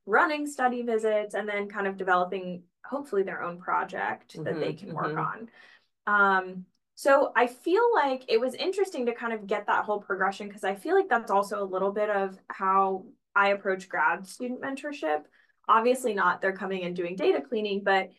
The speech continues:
Speaker 2: Yeah.
Speaker 1: they might come in and their first year project might be something with existing data in the lab. And we can kind of
Speaker 2: Yep.
Speaker 1: get a sense of where, like, the stat skills are, the ability to kind of think about the questions they're interested in. And then we work up to,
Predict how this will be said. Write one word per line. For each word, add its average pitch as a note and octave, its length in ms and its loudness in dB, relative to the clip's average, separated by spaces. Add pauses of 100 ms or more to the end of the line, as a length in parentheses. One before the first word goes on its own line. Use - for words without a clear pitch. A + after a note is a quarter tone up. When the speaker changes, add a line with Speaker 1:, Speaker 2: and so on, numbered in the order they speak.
Speaker 2:
Yeah. D#3 160 2
Speaker 1:
they D4+ 100 2
might E3 220 -2
come C#4+ 180 -4
in B3+ 160 0
and A#3 140 0
their A3 160 0
first A3 320 -2
year G#3 100 -4
project G3 480 0
might F#3+ 220 -6
be F#3+ 100 -4
something F#3+ 380 -8
with F#3+ 180 -4
existing F#3 600 -4
data F3 340 -2
in F#3 80 -8
the E3 100 -4
lab. - 460 -2 (420)
And G#3 140 -4
we G3+ 140 -2
can G3+ 180 -8
kind F#3+ 220 -2
of F#3 320 2 (100)
Speaker 2:
Yep. D3 240 -2 (360)
Speaker 1:
get C4 240 6
a B3 80 8
sense G#3+ 480 -4
of G3 140 0
where, F#3 240 0
like, - 240 -4
the B3 80 0
stat - 420 0
skills C4 380 0
are, A3 360 2
the G3 160 0
ability G3 420 0
to F#3+ 60 -4
kind F#3+ 220 -10
of F#3 80 -10
think F#3+ 180 -8
about F#3+ 260 -4
the - 60 -10
questions D#4 560 -2
they're B3 240 0
interested A#3 540 -6
in. G#3 420 -6 (260)
And A#3 120 0
then C4+ 140 2
we C4 120 0
work G#3+ 240 2
up F#3 220 2
to, F#3+ 480 0